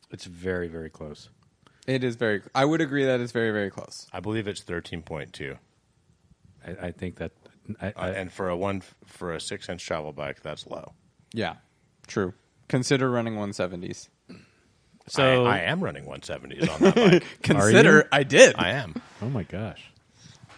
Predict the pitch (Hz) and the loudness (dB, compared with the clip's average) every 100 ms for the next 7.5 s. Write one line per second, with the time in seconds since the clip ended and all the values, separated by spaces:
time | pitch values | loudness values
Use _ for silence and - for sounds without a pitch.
0 | - - - - - - 151 147 143 107 | -20 -20 -20 -18 -6 4 6 6 4 4
1 | 131 120 110 - 110 104 82 76 - 67 | 2 2 0 2 -2 -2 -4 -6 -8 -14
2 | 76 76 71 73 69 73 - - 90 85 | -10 -10 -8 -8 -8 -12 -12 -12 -10 -8
3 | 90 90 87 - _ - - 131 165 101 | -10 -10 -14 -20 _ -10 -2 2 2 2
4 | 107 98 82 90 87 80 - 85 85 - | 0 0 -2 -4 -4 -8 -10 -10 -10 -10
5 | - - - _ _ _ _ 98 120 113 | -8 -8 -12 _ _ _ _ -4 -4 -4
6 | - - _ _ _ _ 92 98 92 82 | -8 -20 _ _ _ _ -6 -4 -4 -6
7 | - 127 127 120 | 0 4 6 4